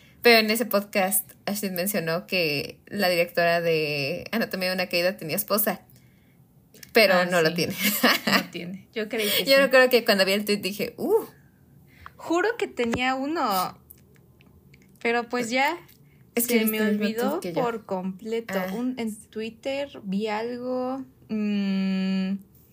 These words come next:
Speaker 2: eh, bueno, no es realmente gay, pero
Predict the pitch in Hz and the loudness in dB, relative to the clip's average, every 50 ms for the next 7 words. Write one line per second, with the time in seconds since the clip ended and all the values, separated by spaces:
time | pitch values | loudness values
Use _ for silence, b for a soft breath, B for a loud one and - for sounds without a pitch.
0 | b b b b b b _ _ _ - - 190 185 185 185 185 180 180 180 180 | b b b b b b _ _ _ -10 -6 -4 -4 -2 -2 -4 -4 -4 -2 -2
1 | 175 175 175 175 175 175 175 175 180 180 180 180 - - 202 196 220 247 285 294 | -2 -4 -4 -4 -4 -4 -4 -6 -6 -6 -6 -8 -6 -4 -4 -2 0 -2 -2 -2
2 | 294 285 277 262 254 262 277 285 269 277 269 277 285 285 277 277 277 262 262 269 | -2 -2 -2 0 0 0 -2 -2 -4 -4 -2 -2 -2 -2 -2 -4 -4 -2 -2 0
3 | 262 240 226 220 202 175 170 202 220 254 294 320 311 - _ - 226 226 214 208 | 0 0 0 0 -2 -2 -2 -2 0 -2 -2 -4 -6 -10 _ -8 -6 -4 -4 -2
4 | 202 202 196 190 185 185 180 175 170 165 165 147 - - | -2 -2 -2 -2 -2 -2 -2 -2 -2 -2 -2 -4 -6 -8